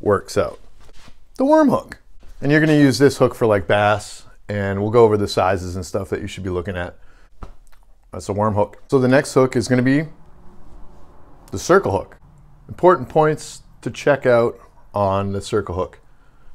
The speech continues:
is that tip. See if you guys can see that, how severe that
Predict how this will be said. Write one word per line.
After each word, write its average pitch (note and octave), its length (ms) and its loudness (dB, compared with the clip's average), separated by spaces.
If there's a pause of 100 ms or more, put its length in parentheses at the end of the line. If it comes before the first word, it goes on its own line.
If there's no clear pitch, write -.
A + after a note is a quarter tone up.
is G#2 180 -2
that G#2+ 340 -2 (1300)
tip. - 300 2 (4000)
See - 200 -20
if - 140 -20
you - 40 -14
guys - 160 -16
can D#2 120 -16
see - 220 -16
that, - 320 -18 (800)
how F#2+ 120 -4
severe G2 720 -2 (1500)
that F#2+ 220 -10